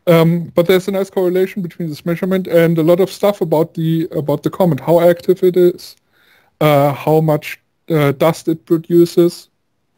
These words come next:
um, and so on. How,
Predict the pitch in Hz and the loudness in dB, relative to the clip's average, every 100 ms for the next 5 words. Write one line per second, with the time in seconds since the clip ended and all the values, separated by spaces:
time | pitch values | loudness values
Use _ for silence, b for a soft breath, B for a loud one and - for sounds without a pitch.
0 | _ _ _ _ _ _ _ b b b | _ _ _ _ _ _ _ b b b
1 | b - 151 147 143 143 143 147 _ _ | b -4 0 0 0 -4 -8 -12 _ _
2 | _ _ _ _ - 151 - 202 117 117 | _ _ _ _ -12 -6 0 0 0 -4
3 | - 151 156 160 | 0 2 2 0